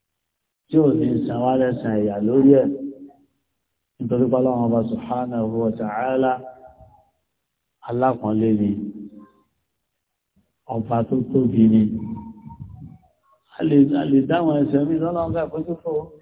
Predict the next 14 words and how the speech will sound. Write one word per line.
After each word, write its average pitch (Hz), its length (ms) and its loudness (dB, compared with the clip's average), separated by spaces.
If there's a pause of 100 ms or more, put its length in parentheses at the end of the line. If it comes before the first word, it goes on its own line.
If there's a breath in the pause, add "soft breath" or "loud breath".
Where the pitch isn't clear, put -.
(800)
Bí 185 60 -6
bẹ́ẹ̀ 170 220 2
kọ́, 127 160 -2 (760)
tá 139 60 0
a 147 60 0
bá 160 120 0
wo 151 140 2
bí 151 140 4
àwa 135 280 2
tá 135 140 -2
a 127 100 2
wà 117 180 0
láyé 143 320 2
ń 147 120 4